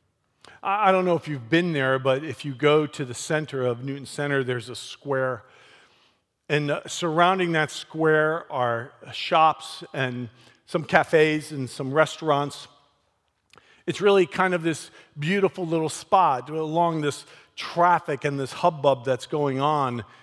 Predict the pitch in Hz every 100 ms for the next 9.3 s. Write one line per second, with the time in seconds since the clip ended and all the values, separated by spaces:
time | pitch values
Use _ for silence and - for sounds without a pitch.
0 | _ - 143 143 147 - 147 127 120 113
1 | 117 117 117 135 120 139 143 117 120 127
2 | - - _ _ _ _ 156 160 117 143
3 | 131 - - - 139 196 175 71 - -
4 | - _ _ _ _ _ _ _ _ _
5 | _ _ - 214 - 196 180 - - 214
6 | 247 180 - 202 220 - 196 180 175 170
7 | 170 185 175 170 156 - 226 226 170 156
8 | 160 180 180 170 143 131 - - 208 113
9 | 92 98